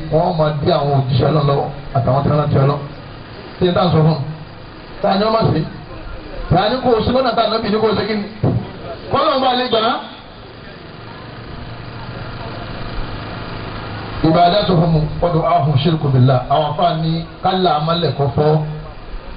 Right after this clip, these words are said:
Ìmọ̀ wá bùkátà lọ́dọ̀ màláíkà, ìmọ̀ pè é, ìmọ̀ bẹ̀ ẹ́, ìmọ̀ fọlá rẹ̀ tọrọ. Ọlọ́run wọlá Jibrilu gbàdúrà wa,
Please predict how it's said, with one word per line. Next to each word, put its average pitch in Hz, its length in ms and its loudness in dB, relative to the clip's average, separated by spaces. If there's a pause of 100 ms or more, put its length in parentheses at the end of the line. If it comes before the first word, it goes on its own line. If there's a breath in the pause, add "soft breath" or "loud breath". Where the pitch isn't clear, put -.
(400)
Ìmọ̀ 156 280 4
wá 185 200 4
bùkátà 180 480 2
lọ́dọ̀ 147 340 4
màláíkà, 151 640 2 (280)
ìmọ̀ 151 280 2 (160)
pè 139 160 -2
é, 143 140 4 (160)
ìmọ̀ 147 280 4 (120)
bẹ̀ 127 200 2
ẹ́, 151 120 4 (100)
ìmọ̀ 165 320 4
fọlá 175 320 2
rẹ̀ 143 180 0
tọrọ. 156 340 4 (1000)
Ọlọ́run 156 240 4
wọlá 151 240 2
Jibrilu 147 440 4
gbàdúrà 135 320 4
wa, 127 160 4